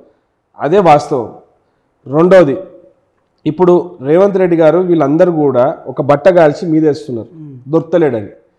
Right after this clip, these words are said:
Speaker 1: రేవంత్ రెడ్డి గారు సామాన్య కార్యకర్తలకు,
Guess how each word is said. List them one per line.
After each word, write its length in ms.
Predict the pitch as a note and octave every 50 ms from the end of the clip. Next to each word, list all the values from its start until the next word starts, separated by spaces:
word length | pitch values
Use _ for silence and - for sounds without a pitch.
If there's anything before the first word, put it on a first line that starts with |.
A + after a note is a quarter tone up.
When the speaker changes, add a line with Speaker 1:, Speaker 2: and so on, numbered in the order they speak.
| _ _ _ _ _ _ _ A#2+ B2+
Speaker 1:
రేవంత్ 340 | D3 F3 G3 G#3+ G#3 F#3
రెడ్డి 220 | G3 G3 F3+ E3+ E3+
గారు 180 | E3 E3+ F3
సామాన్య 520 | F3 - D#3 C3+ D#3+ E3 F#3+ G3+ G#3+ G#3 G3
కార్యకర్తలకు, 920 | - E3+ D#3 D3+ D#3+ D3+ D3 D3+ - - C#3+ B2+ B2 B2 - C#3+ C#3